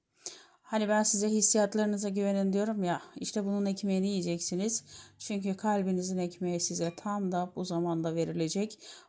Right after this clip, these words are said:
Mayıs'ın son on günü özellikle sizin için kısmet kapılarının sonuna kadar açılmasını ifade ediyor.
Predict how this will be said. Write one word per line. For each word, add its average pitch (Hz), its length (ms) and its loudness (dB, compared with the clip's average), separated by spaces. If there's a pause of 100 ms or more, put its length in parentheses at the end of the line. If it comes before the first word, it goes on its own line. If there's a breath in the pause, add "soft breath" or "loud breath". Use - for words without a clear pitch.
Mayıs'ın 254 360 2
son 202 540 -2
on 208 240 2
günü 180 160 2
özellikle 175 920 -4 (320 soft breath)
sizin 233 320 -2
için 196 260 0
kısmet 196 400 -2
kapılarının 180 520 0
sonuna 202 440 -2
kadar 180 240 -2
açılmasını 170 600 -2
ifade 170 320 -8
ediyor. 165 340 -8